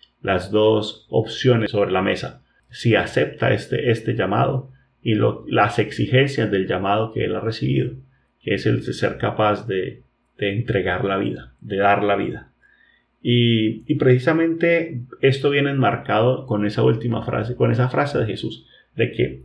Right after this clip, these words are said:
lo entenderás más tarde. Y esa es una referencia precisamente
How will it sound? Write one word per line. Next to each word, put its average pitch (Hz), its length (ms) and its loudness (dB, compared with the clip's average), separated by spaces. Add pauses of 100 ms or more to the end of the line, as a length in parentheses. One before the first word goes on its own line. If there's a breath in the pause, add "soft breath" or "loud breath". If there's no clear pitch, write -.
(100)
lo 127 180 6
entenderás 107 560 0
más - 220 -4
tarde. - 280 -6 (680)
Y 147 520 2 (140)
esa 127 240 2
es - 100 -6
una 127 180 4
referencia 104 800 0
precisamente 104 1000 -4